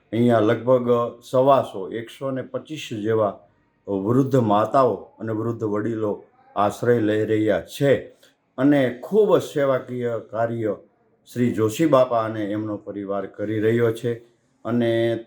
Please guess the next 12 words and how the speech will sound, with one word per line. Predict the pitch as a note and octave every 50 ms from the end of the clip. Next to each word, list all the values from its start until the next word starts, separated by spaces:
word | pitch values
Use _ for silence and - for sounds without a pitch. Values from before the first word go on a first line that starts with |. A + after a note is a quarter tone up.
| _ -
તમે | C#3+ D3 D#3+ D#3+ C#3 G#2 F2+ - - _ _ _ _ -
પણ, | B2+ C3 C3 A#2+ G#2 - - _ _ -
આપ | - C3 C3+ - -
સૌને | D3 C3+ C3 B2+ B2 A#2
અપીલ | G#2+ G#2+ G#2+ - C#3+ C3+ C3
કરું | C3 G#2+ G#2+ G#2 G2+ F#2
છું | - - - - - _ _ _ _ _ _ -
કે | - A2
આપ | G#2+ G#2+ A2+ A#2 - - A#2+
જેતપુર | G#2+ G2 A2+ A2+ A2+ - - - C3 C3 B2 A#2 G2+
કે | - A2 A2 A2 G#2+
નવાગઢ | F#2+ G2+ G#2 A2+ A2+ A2+ A2 A2+ A2+ G#2+ G#2+